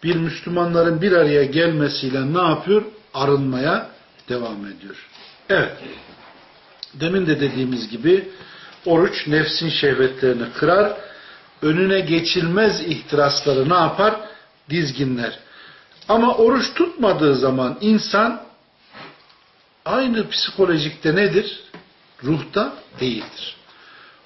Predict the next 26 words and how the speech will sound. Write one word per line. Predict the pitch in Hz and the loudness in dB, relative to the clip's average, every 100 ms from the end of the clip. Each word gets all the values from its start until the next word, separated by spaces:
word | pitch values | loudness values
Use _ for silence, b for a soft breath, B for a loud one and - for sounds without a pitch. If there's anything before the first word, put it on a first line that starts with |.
| - | -2
Oruç | 175 226 - - | 2 2 0 -4
tutmayan | 269 262 185 165 156 175 | -8 -6 -2 0 2 2
bir | |
insanın | 170 139 - 156 180 139 | 2 0 0 -2 -2 -2
değişik | 160 156 - - | 0 0 -4 -4
duygular, | 147 139 123 127 139 - B B B - | -4 -2 0 0 -2 -6 B B B -14
şehevi | - 143 151 151 185 | -4 0 2 2 2
arzular, | - 147 127 123 139 135 - | 2 0 0 0 0 0 0
ihtirasları | 170 - - 151 147 - 143 139 | -6 -8 -2 0 0 0 0 2
devamlı | 190 175 143 131 | 4 4 2 0
gözünün | 151 151 170 | 0 0 0
önüne | 160 147 143 | 0 0 0
ne | 180 | 2
yapar? | 170 151 202 214 - B B - - | 0 2 0 -2 -10 B B -12 0
Gelir | 196 190 160 | 4 4 2
gider, | 143 131 120 135 | 0 -2 -2 0
bildiğini | 196 160 160 143 | -2 0 0 2
okur | 131 131 208 226 - B B - | 0 0 0 0 -4 B B -12
ama | 139 127 | -8 -6
oruçluyken | 147 151 151 - 131 127 127 117 | -2 0 0 -2 -4 -4 -6 -4
bunu | 131 127 | -2 0
ne | 165 156 | 0 0
yapmaz? | 135 160 175 190 - - - 117 | -2 -2 -2 -2 -6 -14 -16 -12
Yapmaz. | - - - - - - - _ _ _ - - - | -12 -12 -20 -18 -18 -18 -20 _ _ _ -20 -12 0
Yine | 285 269 - | 2 2 2
kardeşlerim, | 196 196 214 - 151 151 | 2 4 2 0 0 -2